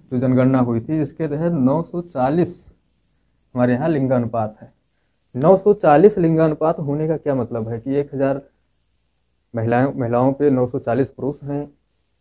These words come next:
ये एक हज़ार पुरुषों पे नौ सौ चालीस महिलाएं हैं, तो यहाँ पे एक हज़ार पुरुषों पर नौ सौ चालीस महिलाएं हैं भारत में, दो हज़ार ग्यारह के आंकड़े बताते हैं। ठीक है, तो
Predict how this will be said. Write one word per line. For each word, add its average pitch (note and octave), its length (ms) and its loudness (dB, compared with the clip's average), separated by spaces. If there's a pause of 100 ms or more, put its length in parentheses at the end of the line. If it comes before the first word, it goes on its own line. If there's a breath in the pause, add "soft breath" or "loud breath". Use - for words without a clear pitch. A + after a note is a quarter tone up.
(1120)
ये C3+ 140 2
एक C3+ 140 -2
हज़ार C3 180 4
पुरुषों B2+ 340 -4
पे C3+ 80 -4
नौ B2+ 160 2
सौ A#2+ 120 -8
चालीस B2+ 500 -4
महिलाएं A#2 360 -6
हैं, A2 120 -14
तो A#2+ 120 -12
यहाँ B2 200 -10
पे - 240 -10
एक F3 260 -2
हज़ार B2+ 220 0
पुरुषों A#2+ 360 -12
पर A3 340 -2 (320)
नौ B2+ 180 -2
सौ A#2+ 140 -6
चालीस B2+ 500 -4 (160)
महिलाएं A#2+ 400 -2
हैं A#2 240 -10 (300)
भारत A#2 320 -2
में, E3 140 -6
दो E3 100 -2
हज़ार D#3 220 -2
ग्यारह C#3 320 4
के C3 120 -4
आंकड़े A2 320 -6
बताते - 360 -14
हैं। - 180 -20 (1000)
ठीक A#2+ 100 -8
है, D#3+ 200 -14 (2250)
तो G3 380 6